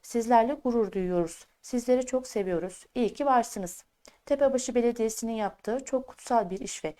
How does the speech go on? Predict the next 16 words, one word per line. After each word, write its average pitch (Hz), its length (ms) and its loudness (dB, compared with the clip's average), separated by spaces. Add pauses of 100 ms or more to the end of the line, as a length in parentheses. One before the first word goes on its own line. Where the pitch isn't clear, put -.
(140)
bizim 262 280 0
de 254 80 2
çorbada 190 460 0
tuzumuz 180 420 -4
olduğu 170 260 0
için 214 360 -6 (240)
ayrıca 247 380 2
mutluyuz." 196 460 -2
diye 170 180 0
konuştu. 175 420 -6 (640)
Başkan 269 340 0
Ataç 247 420 2
ise 240 300 -2
konuşmasında, 190 880 -4 (300)
"Nadir 262 380 2
Başkan'a 262 540 2